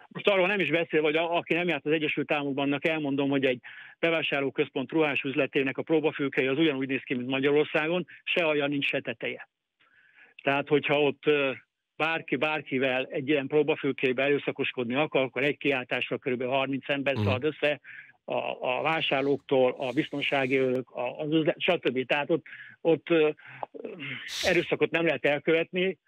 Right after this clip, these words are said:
Speaker 1: legfeljebb, hogyha a hölgy jobban akarja, mint éppen a, a, az elkövető talán akkor van.
Speaker 2: Finoman, tehát hogy mondjam, ilyen körmönfontan fogalmazva, kereslet és kínálat találkoznia kell egy ilyen próbafülkében,
Speaker 1: Hát elég
Speaker 2: hogy ne
Speaker 1: erős.
Speaker 2: legyen sikongatás.
Speaker 1: Igen,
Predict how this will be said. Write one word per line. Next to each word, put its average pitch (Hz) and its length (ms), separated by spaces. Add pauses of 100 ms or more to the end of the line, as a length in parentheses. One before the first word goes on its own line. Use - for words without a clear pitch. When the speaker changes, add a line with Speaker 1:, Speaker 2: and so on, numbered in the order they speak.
(140)
Speaker 1:
legfeljebb, 151 480
hogyha 151 220
a 147 60
hölgy 156 220
jobban 147 320
akarja, 139 400
mint 135 220
éppen 135 300
a, 131 80
a, 147 240
az 147 160
elkövető 139 540
talán 127 300
akkor 120 140
van. 135 120
Speaker 2:
Finoman, 127 480
tehát 95 180
hogy 104 140
mondjam, 98 300
ilyen 92 240
körmönfontan 101 720
fogalmazva, 95 560
kereslet 104 520
és 90 160
kínálat 90 540
találkoznia 87 760
kell 87 420 (320)
egy 87 180
ilyen 95 160
próbafülkében, 101 640
Speaker 1:
Hát - 0
elég 175 180
Speaker 2:
hogy 123 100
ne 123 40
Speaker 1:
erős. 117 140
Speaker 2:
legyen 101 160
sikongatás. 85 880 (800)
Speaker 1:
Igen, 160 300